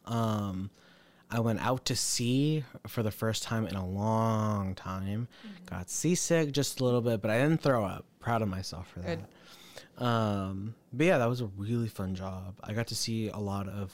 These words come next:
Speaker 1: the Marin County stuff, just places to go. Super beautiful.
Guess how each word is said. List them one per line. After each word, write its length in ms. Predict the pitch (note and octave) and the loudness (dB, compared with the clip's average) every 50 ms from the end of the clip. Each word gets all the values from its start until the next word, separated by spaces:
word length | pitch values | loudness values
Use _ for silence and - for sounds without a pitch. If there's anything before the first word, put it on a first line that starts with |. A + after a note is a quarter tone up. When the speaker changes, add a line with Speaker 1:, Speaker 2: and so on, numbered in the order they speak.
| - - - | -12 -14 -10
Speaker 1:
the 520 | G2 F#2+ F#2 F#2+ F#2+ F#2 F2+ F2+ F2+ - A#2+ A#2+ A2 G#2+ | -8 -6 -6 -4 -6 -6 -6 -8 -8 -10 -10 -10 -8 -6
Marin 360 | G#2+ G#2 G2+ G2 F#2+ F#2+ F#2+ | -4 -2 -2 -2 -2 -2 -4
County 500 | - - - F#2+ F#2 F#2+ G2 F#2+ F#2 F#2 | -6 -8 -8 -8 -6 -6 -6 -6 -8 -8
stuff, 760 | - - - - - F2+ F#2 F#2+ F#2+ F#2+ - - - - - - _ _ _ _ - | -8 -8 -10 -6 -6 -4 -4 -4 -6 -10 -14 -20 -20 -20 -20 -20 _ _ _ _ -8
just 180 | - A#2+ - - | -6 -6 -6 -6
places 360 | - G#2+ G2+ F#2 - F#2 - | -6 -6 -6 -6 -6 -8 -10
to 100 | - - | -12 -12
go. 380 | - G2 G2 - - - A#2 - _ - - - - - - _ _ _ - | -12 -10 -10 -10 -10 -10 -12 -16 _ -20 -20 -20 -20 -20 -20 _ _ _ -14
Super 320 | - - B2+ A#2+ G#2 A2 | -6 -2 -2 -2 -2 -4
beautiful. 720 | F#2+ - F#2+ F#2 F#2 F#2 - - - - D#2 D2+ - A2+ | -6 -8 -8 -8 -8 -10 -12 -12 -10 -10 -8 -8 -10 -12